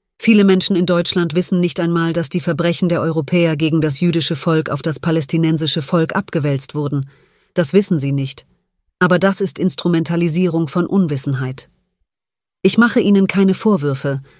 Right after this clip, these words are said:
aber ich möchte auch keine Vorwürfe bekommen. Ich verstehe natürlich, dass Sie diese Wahrnehmung haben,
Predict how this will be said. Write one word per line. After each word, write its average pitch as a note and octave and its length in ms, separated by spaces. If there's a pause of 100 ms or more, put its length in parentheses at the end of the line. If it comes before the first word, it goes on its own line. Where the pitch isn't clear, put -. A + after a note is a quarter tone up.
(100)
aber E3 240
ich D3+ 120
möchte F#3+ 340
auch C#3 160
keine C#3 260
Vorwürfe C#3 540
bekommen. C#3 520 (720)
Ich G3 120
verstehe B3 400
natürlich, F3+ 520
dass D#3+ 160
Sie E3+ 100
diese D#3 300
Wahrnehmung E3 500
haben, D#3+ 360